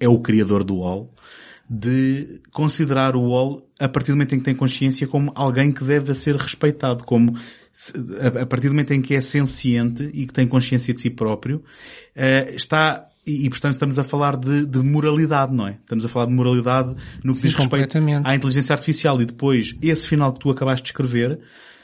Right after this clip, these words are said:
Speaker 1: eh, basicamente não faz distinção entre aquilo que é uma consciência de um ser humano e aquilo que é uma consciência
Speaker 2: Sim,
Speaker 1: de uma
Speaker 2: sim.
Speaker 1: máquina. E eu penso que é, digamos, o culminar dessa questão moral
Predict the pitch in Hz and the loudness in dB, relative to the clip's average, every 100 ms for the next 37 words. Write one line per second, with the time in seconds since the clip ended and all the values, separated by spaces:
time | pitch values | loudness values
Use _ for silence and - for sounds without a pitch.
0 | _ - 139 139 143 - 143 151 - 156 | _ -2 2 4 2 -2 0 2 2 2
1 | 160 151 175 165 175 - - 165 151 165 | 2 2 2 2 0 0 -2 -2 2 2
2 | 170 165 165 170 160 160 139 147 - 156 | 2 0 0 0 2 0 2 0 2 -2
3 | 131 131 175 185 170 147 127 131 139 147 | 0 0 2 2 2 0 0 -2 -4 -6
4 | 151 160 151 156 151 156 143 156 143 139 | -4 -6 -2 -2 0 -2 0 0 2 2
5 | 147 160 151 127 123 123 - - - - | 2 2 2 0 -2 -12 -16 -20 -20 -2
6 | 120 120 139 131 143 143 135 135 139 135 | 0 2 2 2 2 2 4 2 2 2
7 | 131 131 151 147 143 143 143 135 143 135 | 0 2 2 4 4 4 2 2 0 0
8 | 143 131 - 139 139 139 131 123 131 | -4 -4 0 2 4 2 2 0 -2